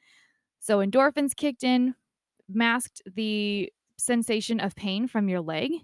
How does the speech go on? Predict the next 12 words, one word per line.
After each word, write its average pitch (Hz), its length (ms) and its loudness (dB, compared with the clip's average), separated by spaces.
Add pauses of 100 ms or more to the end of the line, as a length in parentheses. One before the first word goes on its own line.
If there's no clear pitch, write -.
(120)
allowing 202 520 2
you 185 220 2
to 180 480 0
move 220 380 4
through 208 440 4
the 185 440 -2
process 190 480 -4
of 185 80 -8
figuring 190 480 0
out 175 200 -2
and 180 100 -6
assessing, 175 560 -6